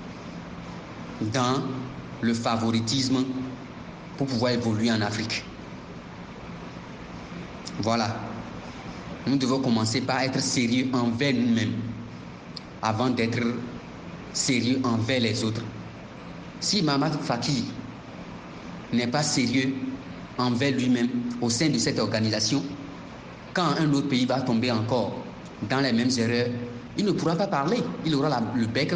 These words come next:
cloué. Donc pour cela, moi, c'est une belle décision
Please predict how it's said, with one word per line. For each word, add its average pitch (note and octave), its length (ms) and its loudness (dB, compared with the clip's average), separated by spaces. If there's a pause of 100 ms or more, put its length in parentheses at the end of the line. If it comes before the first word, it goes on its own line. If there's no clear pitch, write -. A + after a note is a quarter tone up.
cloué. E3+ 300 4 (1300)
Donc C3 160 2
pour B2 100 2
cela, A#2+ 220 2
moi, A#2 300 2 (880)
c'est - 180 0
une C3+ 140 4
belle B2 260 2
décision A2+ 500 2